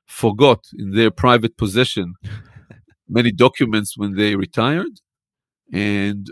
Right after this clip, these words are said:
um, when you have, again, abundant, a huge database, and you are able to corroborate, um, narratives and try to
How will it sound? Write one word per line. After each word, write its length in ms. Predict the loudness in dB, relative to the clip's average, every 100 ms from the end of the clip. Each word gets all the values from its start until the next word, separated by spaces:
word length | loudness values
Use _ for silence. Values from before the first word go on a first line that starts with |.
| -4
um, 500 | 0 0 0 -4 -12 _ _
when 320 | -6 0 2 2
you 160 | 2
have, 300 | 2 2 0 -2 -16 _ _ _ _ _ _
again, 320 | 0 2 2 -2
abundant, 480 | 0 0 0 -6
a 80 | -8 -12
huge 600 | -16 -12 -6 -6 -6 -12 -18 -20
database, 840 | 0 2 2 0 -4 -10 -16 -20 -20 _ _ _ _ _ _
and 180 | -8 -4
you 160 | -2 -2
are 100 | -2
able 240 | -2 -2
to 140 | -6 -12
corroborate, 920 | -8 -2 0 0 0 -2 -4 -10 -20 _ _ _ _ _ _ _ _ -6
um, 440 | -4 -2 -4 -8 _ _ _ _ _ _ _ -20
narratives 580 | -6 -2 -2 -4 -10 -20 _ _ _ _ -6
and 420 | -4 -4 -6 -10 _ _
try 520 | -10 -4 -2 0 -2 -4
to 560 | -6 -4 -2 -4 -6 -8